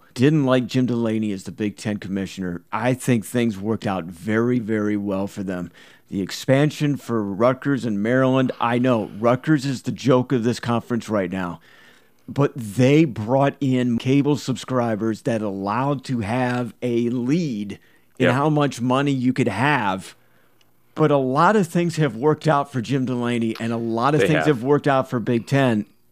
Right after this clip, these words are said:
Speaker 1: And because of where the <laughs> negotiations fell, again, we talk about the Big Twelve and the Pac-twelve of how things worked out about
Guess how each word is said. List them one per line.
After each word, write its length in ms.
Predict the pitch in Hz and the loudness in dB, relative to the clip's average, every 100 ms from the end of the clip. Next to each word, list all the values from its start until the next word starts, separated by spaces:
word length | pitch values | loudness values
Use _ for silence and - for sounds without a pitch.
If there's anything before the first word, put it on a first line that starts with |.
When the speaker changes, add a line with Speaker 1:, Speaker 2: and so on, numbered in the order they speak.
| - | -8
Speaker 1:
And 460 | 117 117 120 113 98 | -4 -2 -2 -6 -4
because 420 | 110 - 127 123 | -4 0 0 0
of 220 | 127 98 | -4 -4
where 260 | 113 107 120 | 0 2 2
the 120 | 135 | 0
<laughs> 80 | 143 | 0
negotiations 840 | - 165 156 160 160 160 170 165 | 4 4 4 2 2 2 0 -6
fell, 480 | - 151 170 220 - | 0 2 2 0 -4
again, 320 | 117 135 139 113 | -4 -2 -2 -2
we 120 | 110 | -4
talk 300 | - 113 135 | 0 0 2
about 240 | 143 139 | 0 0
the 60 | 131 | 0
Big 240 | 151 147 | -2 -2
Twelve 300 | - 151 143 | 0 0 0
and 100 | 147 | -2
the 60 | 127 | -4
Pac-twelve 640 | 143 139 135 143 117 104 | -2 -2 -2 -2 -2 -2
of 120 | 95 | -6
how 360 | - - 113 131 | -6 -2 0 0
things 340 | - 143 135 | -2 -4 -4
worked 300 | 113 127 123 | -4 -4 -2
out 240 | 135 127 120 | 0 0 -2
about 340 | 110 90 64 | -4 -6 -8